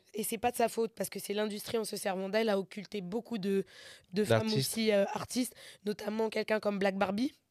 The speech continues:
Speaker 2: Mhm.
Speaker 1: qui était, euh, me too avant me too. Donc,
Speaker 2: Ouais.
Speaker 1: euh, c'est, c'est... Mais voilà, aujourd'hui, nous, bah,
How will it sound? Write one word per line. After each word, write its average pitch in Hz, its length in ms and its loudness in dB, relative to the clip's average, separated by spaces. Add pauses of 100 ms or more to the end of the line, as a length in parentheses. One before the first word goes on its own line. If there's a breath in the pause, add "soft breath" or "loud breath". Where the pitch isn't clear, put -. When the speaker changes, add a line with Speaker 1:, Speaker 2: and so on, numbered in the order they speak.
Speaker 2:
Mhm. 110 280 2 (880 soft breath)
Speaker 1:
qui 214 240 -2
était, 220 300 2
euh, 208 140 6
me 214 180 2
too 233 240 2
avant 196 240 4
me 208 140 0
too. 277 260 -6 (1080)
Donc, 202 360 -2
Speaker 2:
Ouais. 185 100 -8
Speaker 1:
euh, 190 220 2 (400 loud breath)
c'est, 220 260 -2
c'est... 196 720 2 (840 loud breath)
Mais 247 100 6
voilà, 233 240 6
aujourd'hui, 220 460 2
nous, 262 400 6
bah, 240 60 -4